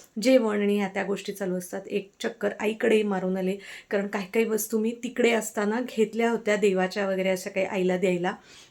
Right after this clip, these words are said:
तर त्या सगळ्या तशाच पॅक करून आणल्या होत्या. आता हे सगळं सामान लावते आहे, त्याच्यात त्या एक एक मिळाल्या, त्या लगेचच्या लगेच देऊन आले.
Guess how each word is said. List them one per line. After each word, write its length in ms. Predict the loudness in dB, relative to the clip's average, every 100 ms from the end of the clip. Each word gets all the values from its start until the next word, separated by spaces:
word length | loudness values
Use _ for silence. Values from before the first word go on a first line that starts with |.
| _ _ -10
तर 60 | -4
त्या 260 | 0 2 0
सगळ्या 400 | -4 -4 0 0
तशाच 220 | 0 0
पॅक 240 | 0 0 0
करून 220 | -2 -2
आणल्या 260 | 0 -2
होत्या. 180 | -2 -4 -8 -12 -16 -6
आता 100 | -2
हे 100 | -2
सगळं 220 | 0 0
सामान 420 | 0 0 2 2
लावते 360 | 2 2 0 0
आहे, 200 | -2 -2
त्याच्यात 280 | -6 -6 -6
त्या 100 | -4
एक 140 | -4 -2
एक 120 | -2
मिळाल्या, 400 | 0 0 0 -2
त्या 180 | -2 -4 -2
लगेचच्या 400 | -2 -4 -4 -4
लगेच 320 | -2 -2 -2
देऊन 280 | -2 0 2
आले. 240 | 0 -2